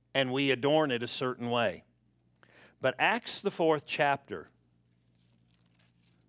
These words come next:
we are super connected to the Lord. Every person who is saved is super connected to the Lord, more than they know.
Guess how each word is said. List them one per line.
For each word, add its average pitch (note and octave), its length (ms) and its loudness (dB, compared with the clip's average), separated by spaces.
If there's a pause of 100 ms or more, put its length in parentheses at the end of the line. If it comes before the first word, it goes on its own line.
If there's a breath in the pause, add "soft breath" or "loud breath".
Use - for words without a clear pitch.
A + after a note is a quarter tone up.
we G3+ 280 4
are D3 120 2
super G3+ 600 -2
connected C3+ 640 -4
to C3+ 120 -4
the A2 140 -2
Lord. G2 400 -2 (1400)
Every A#3 440 4
person F3+ 480 -2
who C#3 100 -4
is C3 200 -2
saved A#2+ 460 0
is G#2+ 120 -8
super C#3+ 440 -2
connected A2 600 -6
to A#2+ 100 -8
the G2+ 120 -2
Lord, F2+ 360 -4 (720 soft breath)
more F3 320 6
than D#3 240 0
they C3 180 6
know. B2+ 440 -2